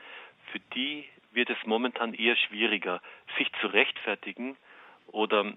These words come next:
unter Umständen müssen sie selbst verheimlichen, dass sie nicht mehr muslimisch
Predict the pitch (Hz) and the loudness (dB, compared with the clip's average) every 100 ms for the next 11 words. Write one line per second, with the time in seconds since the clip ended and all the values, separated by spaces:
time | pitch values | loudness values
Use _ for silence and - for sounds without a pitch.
0 | - 127 123 131 - 120 123 117 120 - | -6 -2 0 0 2 0 -2 -2 -2 -2
1 | 123 113 - 113 - - - - - - | -4 -2 0 0 0 -8 -14 -18 -20 -10
2 | - 92 95 98 101 117 - 131 135 - | -4 0 2 2 -2 -8 -8 -10 -12 -16
3 | - - - 107 123 - - 117 120 117 | -20 -16 0 2 2 -2 -8 -6 -8 -10
4 | _ - 143 143 120 117 110 101 92 85 | _ 0 2 4 2 0 -2 -4 -2 -2